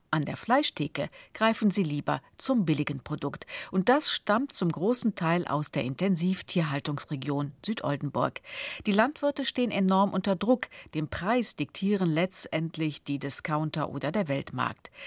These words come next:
Thomas Schwirzi aus dem Korrespondentenbüro Fechter. Sie beschäftigen sich häufig mit der sogenannten Massentierhaltung. Wie werden denn Schweine heute normalerweise gehalten?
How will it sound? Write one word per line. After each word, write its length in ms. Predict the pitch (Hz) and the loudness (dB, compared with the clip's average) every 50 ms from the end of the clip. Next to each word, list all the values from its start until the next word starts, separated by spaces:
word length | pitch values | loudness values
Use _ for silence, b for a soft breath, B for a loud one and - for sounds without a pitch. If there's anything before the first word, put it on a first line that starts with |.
| B B B | B B B
Thomas 300 | - 277 277 277 262 - | 0 2 2 2 2 0
Schwirzi 400 | - 247 247 240 - - 175 - | 0 0 0 0 0 -2 -2 0
aus 300 | - - 190 226 - - | 2 2 2 2 0 0
dem 160 | - 214 190 | -2 -2 -2
Korrespondentenbüro 960 | - 196 165 170 160 - 170 160 143 165 175 180 190 180 170 151 156 135 156 | -2 -2 -4 -4 -4 -4 -4 -4 -2 -2 -2 -2 -2 -2 -2 -2 -2 -4 -4
Fechter. 520 | 147 - - 175 175 170 - - - - B B B B B B | -6 -4 -4 -4 -4 -2 -2 -2 -2 -2 B B B B B B
Sie 240 | - 196 220 262 | -6 -4 -2 -2
beschäftigen 760 | 254 - 240 226 - - 208 208 - - - 196 180 180 170 147 | -2 -2 -2 -2 0 -2 -2 -2 -4 -4 -4 -2 0 0 0 0
sich 320 | 147 156 147 - - - | -2 -4 -6 -6 -4 0
häufig 560 | 170 180 196 220 - - - 160 147 - - | 2 4 4 2 0 0 -2 -2 -2 -2 -4
mit 140 | 156 151 - | -6 -4 -4
der 80 | 151 139 | -4 -4
sogenannten 520 | 147 165 147 156 151 151 151 139 160 156 | -4 -4 -2 -2 -2 -2 -2 -2 -2 0
Massentierhaltung. 880 | 156 160 165 - - 180 160 - 147 139 139 139 151 - - 156 151 B B B B B B _ | 0 2 2 2 0 0 -2 -4 -4 -4 -4 -4 -4 -4 -6 -6 -8 B B B B B B _
Wie 240 | - 240 269 262 - | 0 2 2 2 2
werden 300 | 247 247 240 233 226 208 | 2 0 2 0 0 2
denn 160 | 208 190 190 | 2 2 2
Schweine 560 | - - - 190 180 180 185 185 185 175 165 | 0 -2 0 0 2 4 4 4 4 2 2
heute 260 | 165 165 160 - 185 | 0 -2 -2 -2 -2
normalerweise 760 | 190 208 214 185 156 147 151 147 143 135 143 143 143 - 160 | 0 0 2 2 2 2 0 0 -2 -4 -4 -4 -4 -4 -6
gehalten? 580 | 156 - 135 143 143 147 151 - 147 135 - | -6 -8 -8 -8 -8 -10 -10 -10 -12 -12 -12